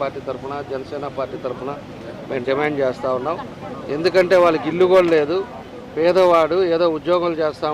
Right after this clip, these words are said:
ఉంటే దాన్ని ఈరోజు కావాలని చెప్పేసి అక్కడ ప్రోగ్రామ్ కని తీసుకెళ్ళేసి అతని చావుకు కారణమైంది ఈ ప్రభుత్వం అని చెప్పి కూడా మేము తెలియజేస్తా ఉన్నాం.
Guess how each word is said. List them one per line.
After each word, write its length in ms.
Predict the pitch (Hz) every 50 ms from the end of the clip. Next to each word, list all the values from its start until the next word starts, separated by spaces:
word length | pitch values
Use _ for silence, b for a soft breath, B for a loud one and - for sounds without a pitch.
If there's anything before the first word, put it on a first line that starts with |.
| 151
ఉంటే 180 | 143 135 180 202 240 233 - - - - - - - - - - - 143
దాన్ని 320 | 147 160 175 180 180 175 170 160 156 156
ఈరోజు 280 | 156 160 165 175 170 165 156 131 156
కావాలని 420 | 156 165 170 170 170 170 156 156
చెప్పేసి 320 | 156 147 - 160 156 - 165
అక్కడ 160 | 147 139 139 139 -
ప్రోగ్రామ్ 380 | 139 151 151 151 160 156 147 135
కని 180 | - 143 135 131
తీసుకెళ్ళేసి 540 | 139 131 - - 139 131 135 131 127 - 143 139 135
అతని 180 | 123 131 127 123 -
చావుకు 260 | 135 135 143 151 143 -
కారణమైంది 560 | 143 135 131 127 135 135 127 127 123 123 123 117 107 101 - - - - - - - - -
ఈ 20 | 135 123 -
ప్రభుత్వం 340 | 131 123 143 156 165 160 151
అని 100 | 143 139 139
చెప్పి 200 | 131 123 123 127
కూడా 120 | 131 127 127
మేము 120 | 127 117 110
తెలియజేస్తా 520 | 123 117 127 131 127 127 123 117 - - 127 123
ఉన్నాం. 180 | 123 131 156 170